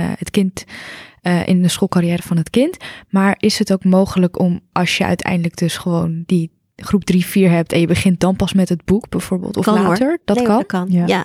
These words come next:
Speaker 1: Oké.
Speaker 2: Ja. Ja.
Speaker 3: Ja.
Speaker 2: Want we hebben bijvoorbeeld ook, er zit altijd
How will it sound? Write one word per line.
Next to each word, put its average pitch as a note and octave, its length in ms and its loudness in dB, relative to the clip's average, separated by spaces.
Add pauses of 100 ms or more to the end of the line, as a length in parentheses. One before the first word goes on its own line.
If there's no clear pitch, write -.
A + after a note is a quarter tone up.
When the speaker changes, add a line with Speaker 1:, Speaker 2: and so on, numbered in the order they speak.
Speaker 1:
Oké. F#3+ 160 -2
Speaker 2:
Ja. - 120 -4 (320)
Ja. A#3+ 100 -6 (240)
Speaker 3:
Ja. - 100 -12
Speaker 2:
Want G#3 140 0
we G#3+ 60 0
hebben A3 260 2
bijvoorbeeld G#3 520 -2
ook, G3 180 0
er G3 140 0
zit G3+ 160 0
altijd G3 200 0